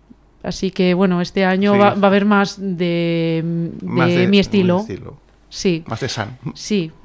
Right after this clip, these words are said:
Speaker 1: También queremos este año hacer todas las producciones en casa. En casa, en el home, bueno, en casa, yo lo llamo ya
Speaker 2: <laughs>
Speaker 1: casa, en el home studio de Nacho.
Speaker 2: Ajá.
Speaker 1: Eh, porque están empeza-,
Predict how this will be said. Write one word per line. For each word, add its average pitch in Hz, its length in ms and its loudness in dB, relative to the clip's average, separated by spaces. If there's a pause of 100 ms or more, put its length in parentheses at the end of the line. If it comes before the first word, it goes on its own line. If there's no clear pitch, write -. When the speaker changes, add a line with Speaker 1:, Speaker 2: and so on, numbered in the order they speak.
(100)
Speaker 1:
También 196 280 0
queremos 202 400 0
este 208 240 -2
año 214 320 2
hacer 185 600 0
todas 185 280 -2
las 185 100 -4
producciones 175 600 -4
en 165 160 -4
casa. 185 400 -8 (440)
En 170 80 -10
casa, 165 240 -8
en 185 60 -2
el 165 140 -4
home, 170 180 -6
bueno, 170 180 -4
en 143 60 -12
casa, 151 380 -10
yo 160 160 -8
lo 156 60 -6
llamo 160 500 -4
ya 165 240 -2
Speaker 2:
<laughs> 143 100 -2
Speaker 1:
casa, 160 300 -2
en 185 180 0
el 185 180 2
home 196 200 2
studio 202 360 2
de 185 140 2
Nacho. 180 440 -2
Speaker 2:
Ajá. 131 280 0 (640)
Speaker 1:
Eh, 165 920 0 (100)
porque 175 300 0
están 175 240 -2
empeza-, 190 300 -2